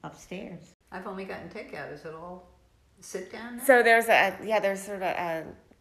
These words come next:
Speaker 3: a, a, like, one and a half floor upstairs eating area that I've never eaten in either 'cause I eat outside all the time. They have
Speaker 1: You
Speaker 3: that
Speaker 1: know,
Speaker 3: nice
Speaker 1: I'd
Speaker 3: outdoor
Speaker 1: eaten
Speaker 3: space.
Speaker 1: outside or brought it home, but, um, I was talking to Lisa and I had seen that there was some painting up there. And she,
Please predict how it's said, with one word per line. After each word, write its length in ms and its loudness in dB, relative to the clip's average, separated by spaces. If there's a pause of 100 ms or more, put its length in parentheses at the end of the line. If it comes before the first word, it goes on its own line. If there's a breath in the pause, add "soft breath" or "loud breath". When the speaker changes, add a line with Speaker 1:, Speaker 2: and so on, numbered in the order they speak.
Speaker 3:
a, 60 -12
a, 180 -10
like, 200 -6
one 180 0
and 100 0
a 40 -4
half 380 -4
floor 480 -6
upstairs 480 -4
eating 280 -4
area 440 -2 (400 loud breath)
that 100 4
I've 140 8
never 220 6
eaten 260 -6
in 200 0
either 200 -2
'cause 100 -8
I 40 -2
eat 140 -4
outside 640 -4 (400 soft breath)
all 100 -4
the 100 -2
time. 280 -6
They 120 -2
have 80 -2
Speaker 1:
You 80 0
Speaker 3:
that 60 2
Speaker 1:
know, 40 4
Speaker 3:
nice 200 6
Speaker 1:
I'd 40 0
Speaker 3:
outdoor 240 4
Speaker 1:
eaten 120 2
Speaker 3:
space. 140 0
Speaker 1:
outside 200 0
or 120 -2
brought 280 -4
it 120 -2
home, 460 -4
but, 340 -6
um, 520 -6
I 100 -6
was 160 -8
talking 360 -10
to 120 -16
Lisa 360 -12
and 140 -8
I 100 -4
had 140 -8
seen 280 -6
that 140 -10
there 120 -8
was 160 -12
some 340 -14 (120)
painting 280 -12
up 160 -18
there. 120 -18 (400 soft breath)
And 480 -12
she, 240 -18